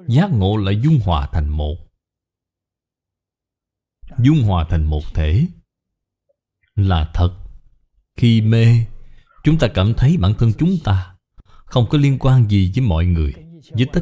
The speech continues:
cả vạn vật. Bạn không phải là tôi, tôi không phải là bạn. Giác ngộ rồi sẽ như thế nào?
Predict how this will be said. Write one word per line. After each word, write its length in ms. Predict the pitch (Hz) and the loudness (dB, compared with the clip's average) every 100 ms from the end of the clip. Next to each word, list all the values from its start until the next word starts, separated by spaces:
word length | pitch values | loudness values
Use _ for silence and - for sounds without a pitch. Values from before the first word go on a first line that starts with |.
| - | -4
cả 240 | 87 110 107 | -2 -2 -2
vạn 240 | 80 85 - | -2 -2 -4
vật. 140 | 78 - 123 117 _ _ _ _ _ _ _ _ _ _ _ _ _ _ _ _ _ _ _ _ _ _ _ _ _ _ _ _ _ _ _ _ _ _ _ _ _ _ _ _ _ _ _ _ | -8 -8 -20 -20 _ _ _ _ _ _ _ _ _ _ _ _ _ _ _ _ _ _ _ _ _ _ _ _ _ _ _ _ _ _ _ _ _ _ _ _ _ _ _ _ _ _ _ _
Bạn 280 | 110 92 110 | 0 2 4
không 180 | 117 123 | 2 0
phải 180 | - 95 | 0 -2
là 260 | 117 80 - | 0 0 0
tôi, 240 | 113 120 120 | 0 0 2
tôi 120 | 120 | 0
không 180 | - 113 | 0 -2
phải 120 | 117 | 0
là 140 | 98 | 0
bạn. 420 | 85 78 76 95 127 - _ _ _ _ _ _ _ _ _ _ _ _ _ _ _ _ _ _ _ _ _ _ _ _ _ _ _ _ _ _ _ _ _ _ _ _ _ _ _ _ _ _ _ _ _ _ - | 0 0 0 -2 -4 -12 _ _ _ _ _ _ _ _ _ _ _ _ _ _ _ _ _ _ _ _ _ _ _ _ _ _ _ _ _ _ _ _ _ _ _ _ _ _ _ _ _ _ _ _ _ _ -4
Giác 240 | 120 170 156 | 0 0 0
ngộ 340 | 98 95 110 | 0 2 0
rồi 320 | 107 101 101 92 | 2 2 2 0
sẽ 200 | - 143 | -2 0
như 200 | 151 143 | 2 2
thế 120 | 165 | 0
nào? 320 | 117 85 80 | 0 0 -2